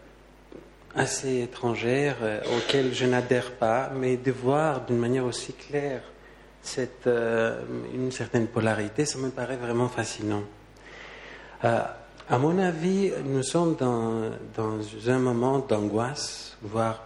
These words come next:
presque de désespoir, qui fait qu'on veut vraiment avoir des résultats,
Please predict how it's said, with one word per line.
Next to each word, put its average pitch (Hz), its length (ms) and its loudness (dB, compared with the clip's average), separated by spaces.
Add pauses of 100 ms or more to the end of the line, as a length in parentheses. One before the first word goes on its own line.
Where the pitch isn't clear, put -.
(140)
presque - 320 -6
de 107 80 -2
désespoir, 107 760 -4 (1200)
qui 123 140 -2
fait 156 260 2
qu'on 147 600 2
veut 135 220 2
vraiment 123 540 2
avoir 110 340 0
des 101 140 -2
résultats, 117 840 -2